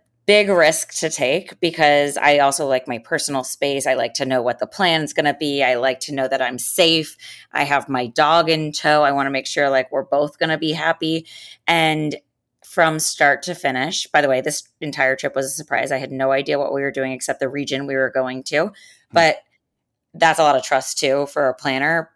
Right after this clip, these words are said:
Speaker 1: but he had good taste on all of our dates. I trusted everything that he liked to do was gonna be great. So short of, you know, like, if I wasn't gonna be killed, then everything else would have been fine. But it was out of a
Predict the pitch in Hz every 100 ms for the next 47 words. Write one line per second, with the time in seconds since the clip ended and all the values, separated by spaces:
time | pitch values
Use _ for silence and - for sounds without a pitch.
0 | - - - 190 190 190 185 208 220 208
1 | - 151 143 151 165 165 165 175 - 135
2 | - 147 147 139 139 147 143 143 147 _
3 | 151 143 139 - 151 139 135 - - 139
4 | 139 - 139 139 151 165 139 - 143 139
5 | 139 139 135 - - 151 147 143 - -
6 | - _ _ _ _ _ _ _ _ _
7 | - 202 185 185 175 185 156 139 135 160
8 | 170 165 175 180 185 190 208 226 175 147
9 | 202 - _ _ _ _ 170 170 160 156
10 | 143 - _ _ _ _ 156 165 165 160
11 | 160 143 160 165 - 143 131 131 120 -
12 | - _ 165 160 156 143 175 185 208 208
13 | - _ _ - 151 147 147 151 139 139
14 | 139